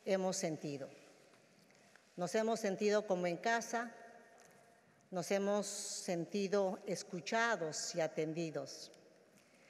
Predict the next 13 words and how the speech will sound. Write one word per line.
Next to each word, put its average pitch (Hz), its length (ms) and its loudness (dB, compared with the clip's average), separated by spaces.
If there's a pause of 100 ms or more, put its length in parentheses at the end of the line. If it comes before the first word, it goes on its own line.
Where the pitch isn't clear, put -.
(160)
Gracias, 190 560 2
presidente 175 760 0
Xi. 220 400 -2 (1000)
Gracias, 240 640 4
señor 226 380 4
embajador 208 920 4
de 202 140 4
China 226 360 2
en 196 120 0
Perú. 233 420 2 (1000)
Gracias, - 1000 2 (920)
primer 214 280 6
ministro 220 720 4